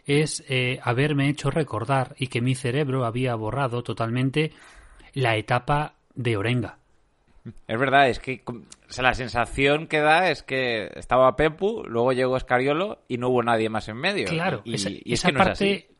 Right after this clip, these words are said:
Speaker 1: la borramos todos, eh,
Speaker 2: <laughs>
Speaker 1: normal,
Speaker 2: No,
Speaker 1: por
Speaker 2: pero
Speaker 1: otra parte.
Speaker 2: cu-,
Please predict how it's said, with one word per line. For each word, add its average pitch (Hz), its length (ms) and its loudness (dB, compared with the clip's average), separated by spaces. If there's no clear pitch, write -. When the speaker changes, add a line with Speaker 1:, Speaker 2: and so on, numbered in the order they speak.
Speaker 1:
la 143 160 0
borramos 127 600 2
todos, 170 440 0
eh, 127 220 -2
Speaker 2:
<laughs> - 520 2
Speaker 1:
normal, 147 460 8
Speaker 2:
No, 139 80 2
Speaker 1:
por 170 80 6
Speaker 2:
pero 147 80 6
Speaker 1:
otra 123 180 4
parte. 165 480 2
Speaker 2:
cu-, - 80 2